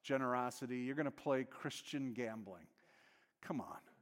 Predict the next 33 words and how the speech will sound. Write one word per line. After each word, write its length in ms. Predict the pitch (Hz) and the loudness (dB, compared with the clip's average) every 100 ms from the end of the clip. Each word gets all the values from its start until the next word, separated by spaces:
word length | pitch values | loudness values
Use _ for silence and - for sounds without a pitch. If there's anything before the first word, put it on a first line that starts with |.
| _ - | _ -8
I'm 60 | |
not 180 | 160 160 | -4 -4
talking 360 | - 143 127 107 | 2 2 2 0
about 300 | 90 87 - | -10 -12 -12
that. 200 | - - | -14 -2
God 240 | 160 175 151 | 4 6 6
would 180 | 139 | 2
much 340 | 120 165 - - | 2 2 2 2
rather 340 | 147 151 131 | 4 4 2
heal 480 | 117 - 196 175 147 - - - | -4 -4 0 2 0 -4 -20 -4
your 240 | 135 147 | 2 4
brokenness. 800 | 135 110 151 196 175 110 107 117 | 2 4 6 6 4 -4 -4 -8
God 260 | - 160 160 | 0 4 4
would 160 | 139 135 | 2 -2
much 220 | 180 - | -2 2
rather 240 | 165 147 | 2 2
pour 320 | 139 165 156 | 0 2 4
love 380 | 131 131 170 156 | 4 8 8 8
into 180 | 135 120 | 4 0
you, 220 | 120 127 | 0 0
joy, 580 | 113 120 175 190 123 131 - - - | -2 4 6 6 6 4 -2 -16 -4
peace, 460 | - 190 156 - | 2 2 2 -2
gentleness, 720 | - - 185 202 151 127 123 | -2 6 6 6 0 -2 -2
something 400 | - 202 202 175 | 2 2 4 2
of 100 | 139 | 4
His 140 | 156 - | 2 0
Spirit, 480 | - - 214 160 131 - - | -4 2 6 6 6 -2 2
than 160 | 151 | 4
giving 240 | 143 151 151 | 6 4 4
you 140 | 165 | 4
a 40 | 127 | 4
thousand 420 | 143 127 117 113 | 4 2 0 0
bucks. 320 | 131 - - | 0 -2 -12